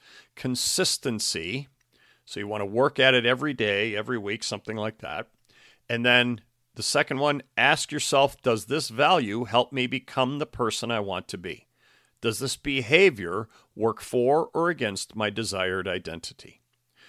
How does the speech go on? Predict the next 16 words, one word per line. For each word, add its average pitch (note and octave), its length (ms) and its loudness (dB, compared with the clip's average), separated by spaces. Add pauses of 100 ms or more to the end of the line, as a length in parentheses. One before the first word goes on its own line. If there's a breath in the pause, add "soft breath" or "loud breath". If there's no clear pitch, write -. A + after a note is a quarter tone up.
(240 soft breath)
Values C3+ 640 2
that G3+ 160 0
conflict - 540 -4
with A2 140 -4
a G#2+ 40 -4
desired G#2 580 -2
identity G2 720 -4 (100)
are F#2 140 -2
not F#2 300 -2
helpful. - 500 -8 (560 soft breath)
The G#2 80 -4
values A#2 540 4
people D3+ 400 -2
learn C#3+ 300 4
and D3 120 -2
live G#2+ 480 0